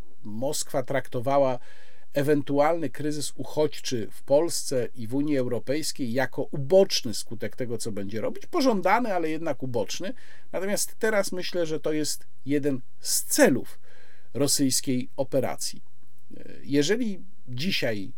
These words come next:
to jest milion trzysta tysięcy, nawet załóżmy, że część z Polski wyjechała,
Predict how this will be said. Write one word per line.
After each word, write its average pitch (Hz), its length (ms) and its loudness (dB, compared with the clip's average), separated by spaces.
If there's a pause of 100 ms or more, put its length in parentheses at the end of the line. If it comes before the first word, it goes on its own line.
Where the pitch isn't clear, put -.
(140)
to 127 100 0
jest 123 320 0
milion 143 600 0 (180)
trzysta 143 420 0
tysięcy, 151 500 -2
nawet 180 360 0
załóżmy, 139 460 0
że 127 140 0
część - 460 0
z - 60 -2
Polski 131 420 0
wyjechała, 104 600 -2